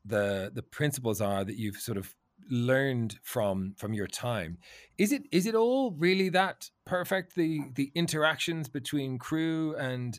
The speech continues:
and their work, the tools they use, it always seems like this is the, the height of, of, of interpersonal relationships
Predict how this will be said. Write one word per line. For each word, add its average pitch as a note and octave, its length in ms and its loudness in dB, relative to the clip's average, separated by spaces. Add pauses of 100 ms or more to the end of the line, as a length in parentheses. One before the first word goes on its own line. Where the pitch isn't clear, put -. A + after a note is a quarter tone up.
(100)
and A#2 300 -4
their A2 120 -2
work, C3+ 460 0
the A2+ 80 -2
tools D#3+ 460 2
they C#3 100 2
use, C3 380 2
it B2+ 80 -4
always F#3 360 2
seems C#3+ 480 0 (300)
like A#2 220 -2
this C3 200 0
is A#2 300 2
the, G#2+ 320 -2
the G2 80 -4
height C3+ 500 0 (140)
of, G2+ 340 0 (400)
of, A2+ 140 -2 (160)
of F#2 340 -2 (460)
interpersonal B2+ 840 0
relationships G2 800 -4